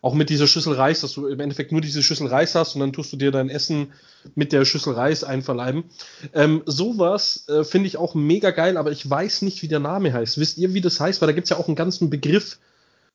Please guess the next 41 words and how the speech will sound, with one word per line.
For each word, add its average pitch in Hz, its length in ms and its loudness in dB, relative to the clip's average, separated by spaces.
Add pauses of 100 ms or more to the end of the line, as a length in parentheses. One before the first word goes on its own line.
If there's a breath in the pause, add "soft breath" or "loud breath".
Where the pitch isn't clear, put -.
(240)
äh, 139 360 8
für 139 180 2
diese 143 380 0
Art 156 500 2
Essen 135 300 -4
in 123 140 0
Japan. 117 480 -8 (600 soft breath)
Wo 147 120 0
du 151 260 6
im 147 180 2
Endeffekt 160 320 0
den 147 80 2
ganzen 160 260 2
Fisch 185 220 4
hast 185 180 4
und 156 60 0
dann 151 120 2
immer 165 140 2
nur 160 100 4
noch 156 80 4
mit 156 120 2
einem 139 60 -4
Stäbchen 170 520 2 (840)
ein - 60 -6
Stückchen 165 380 2
Fisch - 240 0
aus 160 200 0
dem 156 140 -4
Fisch 170 200 0
rausholst 165 480 0
und 156 140 -6
isst 196 300 -2
und, 139 380 -2 (680 soft breath)
ähm, 139 500 2 (260)
ich - 180 -12
weiß 123 200 -8
den 131 100 -4
Namen 147 200 0
jetzt 127 180 -6
nicht 120 120 -10
mehr. 117 160 -8